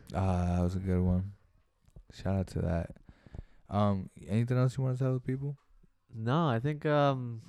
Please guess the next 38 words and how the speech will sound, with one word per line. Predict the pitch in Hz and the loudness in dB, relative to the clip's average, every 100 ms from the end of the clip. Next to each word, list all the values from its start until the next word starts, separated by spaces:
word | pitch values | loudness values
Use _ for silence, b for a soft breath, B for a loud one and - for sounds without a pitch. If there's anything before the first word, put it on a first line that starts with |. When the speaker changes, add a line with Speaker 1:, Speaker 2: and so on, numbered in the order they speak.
| - | -16
Speaker 1:
I | - - | -16 -4
think | 123 | -2
we | 120 | 0
Speaker 2:
yeah. | 117 | 4
Speaker 1:
covered | 117 127 | 6 6
it. | 135 139 | 4 2
Yo, | 107 113 | 2 2
I | 110 | 4
apologize | - 120 117 110 101 | 4 2 4 4 4
if | |
I | 95 | 2
sound | - 107 101 | 0 0 2
like | 92 | 0
shit, | - - 104 - | -4 2 2 2
if | |
I | 95 | -2
sound | 95 104 98 | 0 0 4
very | 98 | 4
monotone. | 92 92 98 98 104 101 | 4 4 4 6 6 6
It | 98 | 2
dead | 95 104 | 4 4
ass | 104 95 - | 4 2 0
hurts | 104 90 - | 0 0 -2
to | |
talk. | - - 87 - - | -6 0 0 -2 -8
Like, | 95 92 - - b b b b | -2 -2 -2 -14 b b b b
I'm | - 95 | 0 0
actually | 95 104 - 98 | 2 0 2 4
in | 92 | 4
pain. | 90 101 92 90 95 _ _ - | 2 0 0 0 -4 _ _ -16
Speaker 2:
His | - 120 113 | -8 -4 -4
lisp | 110 113 113 107 | 2 2 2 -2
is | 101 | -4
real | 104 107 107 | -2 -2 -2
right | 104 | -4
now. | 107 120 - - | -6 -8 -10 4
Speaker 1:
Oh, | 143 | 8
look. | 151 139 | 8 4